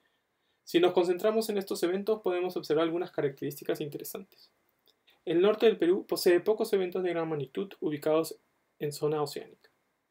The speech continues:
La zona central del Perú es una de las más activas, con el terremoto de mil setecientos cuarenta y seis entre los más grandes.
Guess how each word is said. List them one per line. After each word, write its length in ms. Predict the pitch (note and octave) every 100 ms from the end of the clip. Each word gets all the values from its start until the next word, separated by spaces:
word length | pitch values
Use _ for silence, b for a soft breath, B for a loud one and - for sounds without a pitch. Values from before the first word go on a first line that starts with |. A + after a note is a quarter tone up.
| _ _ _ _ b b b -
La 140 | C#3+
zona 300 | - G#3 G#3+
central 440 | G#3 E3+ F3 F#3+
del 160 | F#3+ F3
Perú 360 | D#3 F3 A#3+ - -
es 140 | -
una 100 | F3+
de 60 | E3
las 140 | C#3
más 200 | G3 G3
activas, 400 | F#3 F#3 F3+ F3+
con 140 | D#3+
el 80 | C#3+
terremoto 420 | C3+ C#3 C#3 D3
de 80 | F3
mil 120 | E3+
setecientos 520 | F3 - D3 E3+ E3 F3
cuarenta 360 | - C#3+ C3+
y 60 | C#3
seis 300 | F#3 F#3+ -
entre 240 | D3+ C#3+ C#3
los 120 | C3
más 140 | D#3+ D#3+
grandes. 440 | - - _ -